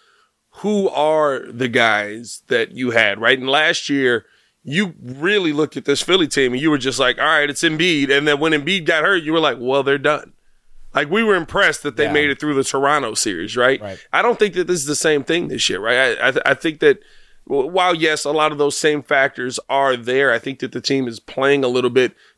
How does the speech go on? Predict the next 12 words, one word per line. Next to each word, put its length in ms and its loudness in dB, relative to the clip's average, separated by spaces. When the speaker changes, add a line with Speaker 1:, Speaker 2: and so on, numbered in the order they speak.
Speaker 1:
differently 440 2
where, 160 0
yes, 320 2
it 160 0
is 160 2
heavily 500 0
on 180 2
Embiid, 400 0
right? 200 0
You 100 -6
have 320 0
to. 180 -8